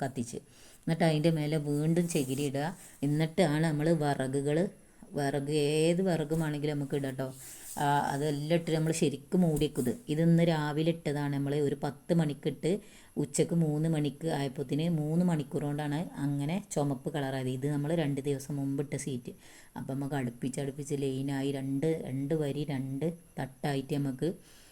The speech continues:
ഇത് ഇട്ടുങ്ങാണ്ട് സുഖമായിട്ട് ഉണക്ക ഷീറ്റ് വേറെ നമുക്കൊരു എടുത്തിടേണ്ട ഒറ്റ പ്രാവശ്യം. ഇത്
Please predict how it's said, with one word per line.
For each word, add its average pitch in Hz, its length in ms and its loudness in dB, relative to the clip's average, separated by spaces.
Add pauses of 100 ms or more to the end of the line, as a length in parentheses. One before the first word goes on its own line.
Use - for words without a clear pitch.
(180)
ഇത് 135 140 -2
ഇട്ടുങ്ങാണ്ട് 131 560 -2 (380)
സുഖമായിട്ട് 139 840 -2 (120)
ഉണക്ക 135 420 -2
ഷീറ്റ് 135 360 -4 (120)
വേറെ 131 280 -4
നമുക്കൊരു 135 340 0 (140)
എടുത്തിടേണ്ട 139 520 -2
ഒറ്റ - 340 -6 (120)
പ്രാവശ്യം. 156 420 0 (360)
ഇത് 151 120 4